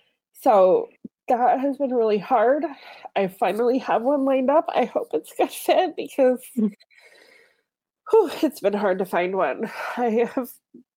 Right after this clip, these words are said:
Speaker 1: just
Speaker 2: Mm.
Speaker 1: been, like, searching and searching and searching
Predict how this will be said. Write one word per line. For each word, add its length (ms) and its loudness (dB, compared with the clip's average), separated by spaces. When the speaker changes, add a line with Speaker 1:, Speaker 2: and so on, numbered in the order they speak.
Speaker 1:
just 260 -4
Speaker 2:
Mm. 80 -20
Speaker 1:
been, 200 -4
like, 320 -6
searching 600 -4
and 180 -8
searching 460 -8
and 160 -16
searching 440 -4